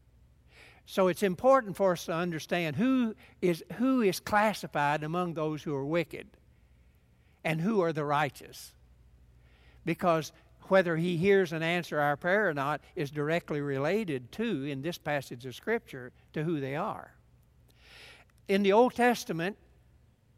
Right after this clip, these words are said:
wicked people were re-, were generally those who did not acknowledge that the God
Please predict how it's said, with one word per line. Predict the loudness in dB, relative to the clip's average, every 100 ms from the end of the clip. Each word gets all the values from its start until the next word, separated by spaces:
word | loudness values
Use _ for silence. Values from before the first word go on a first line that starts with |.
| _ _ _ -20 -20 -20 _
wicked | 2 6 6 4 0
people | 0 -2 -2 -4 -4 -4 -8 -2
were | 0 2
re-, | 0 -2 -2 -6
were | -8 -4 -4 -6 -10
generally | -2 0 0 0 -2 -4
those | -2 2 4 4 2 0 -6 _ _ _ -10
who | -2 0 2 0 -2 -6 -10 -8
did | -2 -2 0
not | -2 0 -2 -4 _ _ _ _ _ _ -4
acknowledge | -4 -2 0 4 2 0 -4 -8 -20 _ -4
that | -4 -6 _ _ _ _
the | -8 -4
God | 0 4 4 2 0